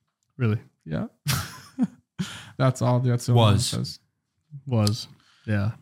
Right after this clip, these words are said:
Speaker 2: Prison correspondence. Kaczynski corresponded with over four hundred people from his prison cell, including several renowned scholars.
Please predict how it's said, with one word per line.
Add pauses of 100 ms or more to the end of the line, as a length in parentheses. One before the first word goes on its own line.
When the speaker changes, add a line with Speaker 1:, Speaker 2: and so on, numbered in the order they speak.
Speaker 2:
Prison
correspondence.
Kaczynski (160)
corresponded
with
over
four
hundred
people
from
his
prison
cell, (320)
including
several
renowned
scholars.